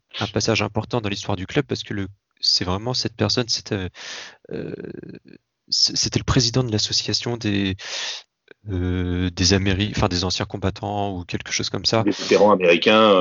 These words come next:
Speaker 1: Voilà,
Speaker 2: installés
Speaker 1: des vétérans
Speaker 2: en,
Speaker 1: américains,
Speaker 2: installés en
Speaker 1: euh,
Speaker 2: France.
Speaker 1: locaux, voilà, installés, euh, installés
Speaker 2: D'accord.
Speaker 1: dans le, dans le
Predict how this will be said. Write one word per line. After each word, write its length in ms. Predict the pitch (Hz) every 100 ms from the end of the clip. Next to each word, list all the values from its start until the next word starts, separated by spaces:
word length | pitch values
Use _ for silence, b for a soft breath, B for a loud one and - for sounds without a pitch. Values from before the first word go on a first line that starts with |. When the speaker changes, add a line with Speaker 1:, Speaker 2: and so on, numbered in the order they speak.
| 104
Speaker 1:
Voilà, 160 | 107
Speaker 2:
installés 120 | 104 95
Speaker 1:
des 40 |
vétérans 220 | 87 82 107
Speaker 2:
en, 40 |
Speaker 1:
américains, 540 | 101 101 101 123 117 - _ _
Speaker 2:
installés 400 | 90 87 - 85
en 80 | 90
Speaker 1:
euh, 60 | 104
Speaker 2:
France. 140 | 92
Speaker 1:
locaux, 500 | 92 95 101 101 120
voilà, 180 | 113 92
installés, 400 | 90 - 98 95
euh, 220 | 95 87 85 B B _
installés 360 | - 90 104 101
Speaker 2:
D'accord. 160 | 101 104
Speaker 1:
dans 0 |
le, 240 | - 71 - -
dans 80 |
le 60 | 101